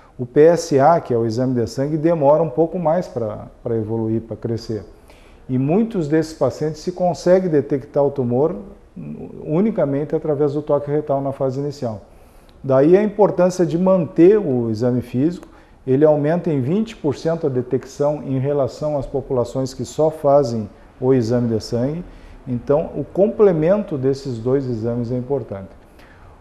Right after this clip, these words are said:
O conjunto desses dois exames, do toque retal e do P S A, ele consegue ava-, ele consegue detectar um índice muito alto de tumores de, de próstata de, em fase inicial.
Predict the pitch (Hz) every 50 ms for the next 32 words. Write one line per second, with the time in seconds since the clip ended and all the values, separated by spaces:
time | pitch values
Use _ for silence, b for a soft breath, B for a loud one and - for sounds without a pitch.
0 | B B - 151 - 196 202 202 180 156 139 185 240 262 247 247 202 160 170 170
1 | 165 - 170 135 123 120 131 151 165 165 156 135 117 101 - - - - - 127
2 | 120 110 110 135 139 135 120 110 113 113 131 160 180 180 - 175 170 165 170 151
3 | 135 135 127 - - - 135 135 131 123 113 120 117 - 123 117 113 113 - -
4 | 117 117 131 147 160 170 156 156 160 160 - 175 165 143 - - 156 151 160 160
5 | 170 170 151 143 147 139 123 120 117 117 117 120 113 120 - 131 120 - 151 151
6 | 156 151 147 135 - 143 117 - - 151 147 156 151 151 170 165 - - 180 156
7 | 151 175 190 190 208 190 175 175 190 185 - 139 120 117 113 - 117 113 120 120
8 | 113 113 110 101 95 107 113 113 110 113 110 107 120 120 117 107 107 110 104 -
9 | 113 117 127 127 - - 131 117 123 131 139 - 139 135 139 139 147 165 160 -
10 | - 151 147 139 143 151 151 151 147 - 147 135 123 113 104 101 104